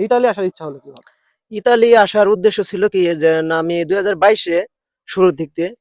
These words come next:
Speaker 2: যেমন আমি পড়াশোনা করতাম আর কি,
Speaker 1: হুম।
Speaker 2: পড়াশোনার মাঝে হঠাৎ
Speaker 1: কেমন?
Speaker 2: করে, হ্যাঁ, পড়াশোনা করতাম। তারপরে <clears throat> হঠাৎ করে আমার এক ফ্রেন্ড ছিল, ঠিক আছে, আমরা একসাথে পড়াশোনা করতাম, খুব ক্লোজ বন্ধু।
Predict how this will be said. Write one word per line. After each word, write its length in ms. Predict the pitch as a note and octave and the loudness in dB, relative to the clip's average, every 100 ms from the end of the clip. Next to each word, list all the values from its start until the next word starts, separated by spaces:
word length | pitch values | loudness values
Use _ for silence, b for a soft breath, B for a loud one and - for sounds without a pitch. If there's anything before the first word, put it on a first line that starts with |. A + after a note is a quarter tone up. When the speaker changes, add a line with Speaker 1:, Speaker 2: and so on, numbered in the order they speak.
| _ _ _ | _ _ _
Speaker 2:
যেমন 340 | C#3 D3+ D#3+ E3 | -4 -2 0 0
আমি 240 | D#3+ D#3+ D#3 D#3 F3 _ _ _ _ - | -2 0 -2 -2 -8 _ _ _ _ 2
পড়াশোনা 340 | A#3 F3 F#3 | 2 4 0
করতাম 280 | D3 C3+ C3 | -2 -6 -8
আর 100 | B2 | -10
কি, 160 | - A2+ | -12 -16
Speaker 1:
হুম। 140 | C#3+ | -16
Speaker 2:
পড়াশোনার 500 | E3+ F3+ D#3+ - D#3 | -10 -6 -6 -6 -6
মাঝে 260 | D#3 D#3+ C#3+ | -4 -4 -6
হঠাৎ 240 | C#3+ E3+ F#3+ | -6 -6 -6
Speaker 1:
কেমন? 80 | |
Speaker 2:
করে, 200 | E3 D3+ F3 _ _ _ | -2 -2 -4 _ _ _
হ্যাঁ, 140 | D#3 D3 _ | -8 -8 _
পড়াশোনা 360 | F#3+ F#3 F3 D#3+ | -2 -2 -4 -6
করতাম। 320 | D3+ C3+ E3+ - _ _ _ _ - | -6 -8 -14 -14 _ _ _ _ -4
তারপরে 400 | F#3 F#3 G3+ F#3+ F#3+ - _ - | 0 2 2 2 2 0 _ -2
<clears throat> 380 | A3+ A3+ F#3 D#3 | 0 2 0 -2
হঠাৎ 180 | D3+ D#3+ | -4 0
করে 120 | G3+ | 2
আমার 140 | F3+ F3 | 2 0
এক 100 | D#3+ | -4
ফ্রেন্ড 260 | - G#3+ E3+ | 2 2 2
ছিল, 200 | - A#2+ F#2+ G#2 _ _ | -4 -12 -14 -18 _ _
ঠিক 140 | - A3 | -8 -6
আছে, 220 | E3 C3+ D3+ A3 _ - | -2 -4 -4 -8 _ -10
আমরা 160 | D3 D3+ | -2 0
একসাথে 300 | D3 C#3 C#3 | -2 -6 -4
পড়াশোনা 380 | D3+ D3 D#3 C#3 | -2 -2 -2 -6
করতাম, 340 | D3 C#3 B2+ B2+ E3 | -6 -6 -10 -12 _
খুব 140 | - G3+ | -8 -4
ক্লোজ 300 | F#3+ F3+ B2 | -2 -2 -2
বন্ধু। 320 | A#2+ A2+ G#2 | -8 -10 -16